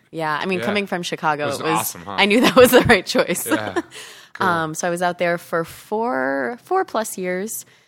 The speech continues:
Speaker 1: um, in school the whole time, so I didn't get to kind of explore quite as much as I would have liked to, but I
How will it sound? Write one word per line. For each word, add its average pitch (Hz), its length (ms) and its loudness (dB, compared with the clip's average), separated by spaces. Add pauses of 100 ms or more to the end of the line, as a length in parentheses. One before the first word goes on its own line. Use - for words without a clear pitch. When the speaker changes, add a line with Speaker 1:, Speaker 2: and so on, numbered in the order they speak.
(200)
Speaker 1:
um, 160 580 -4 (160)
in 180 140 -6
school 165 260 -4
the 165 80 -2
whole 165 180 -4
time, 156 460 -6
so 170 160 -4
I - 20 -2
didn't 160 200 -4
get - 100 -10
to - 120 -16
kind 156 220 -8
of 151 120 -10
explore 151 440 -8
quite 151 240 -6
as 160 120 -8
much 180 160 -10
as 190 100 -8
I 190 60 -6
would 202 100 -8
have 202 80 -8
liked 202 220 -8
to, 247 240 -4 (480)
but 339 100 -2
I 311 220 0